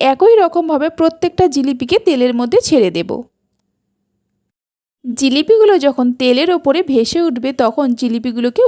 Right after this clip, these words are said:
উল্টে দিতে হবে। হাই ফ্লেমে বা মিডিয়াম ফ্লেমে ভাজবেন না, লো ফ্লেমেই জিলিপিগুলোকে ভাজতে হবে।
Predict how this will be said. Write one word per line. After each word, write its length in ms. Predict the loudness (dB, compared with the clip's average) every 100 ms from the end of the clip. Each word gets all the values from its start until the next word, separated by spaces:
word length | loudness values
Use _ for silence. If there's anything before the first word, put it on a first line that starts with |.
| 2
উল্টে 220 | 2 0
দিতে 240 | -2 -2 0
হবে। 200 | 0 -2 -8 _ _ _ _ _ _ _ _ _ _ _ _ _ _ -6
হাই 200 | -4 -4 -4
ফ্লেমে 280 | -2 0 0
বা 140 | 0 -2 -2
মিডিয়াম 340 | -2 -2 -4
ফ্লেমে 260 | -4 -4 -4 -2
ভাজবেন 420 | -2 -2 -4 -4 -4
না, 60 | -6 -2
লো 160 | 2 2 2
ফ্লেমেই 300 | 0 0 0
জিলিপিগুলোকে 580 | -2 0 0 0 0 0
ভাজতে 420 | 0 0 -2 -6 -6
হবে। 240 | -6 -8